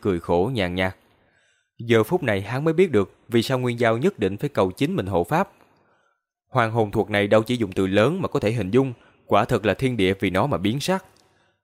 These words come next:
Hàng Lập có chút đau đầu, quay đầu lại nhìn tình hình trong cốc. Nơi đây âm phong đã che hơn phân nửa sơn cốc,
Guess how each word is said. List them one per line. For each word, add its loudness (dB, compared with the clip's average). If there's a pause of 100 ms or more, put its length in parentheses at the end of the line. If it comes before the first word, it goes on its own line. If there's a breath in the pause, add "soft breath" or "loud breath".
Hàng -4
Lập 0 (100)
có 0
chút -4
đau 4
đầu, 2 (260)
quay 2
đầu 2
lại 2
nhìn -6
tình -4
hình -4
trong 2
cốc. 0 (520 soft breath)
Nơi 2
đây 2
âm 0
phong 0
đã -2
che -2
hơn -4
phân -4
nửa 2
sơn -6
cốc, -2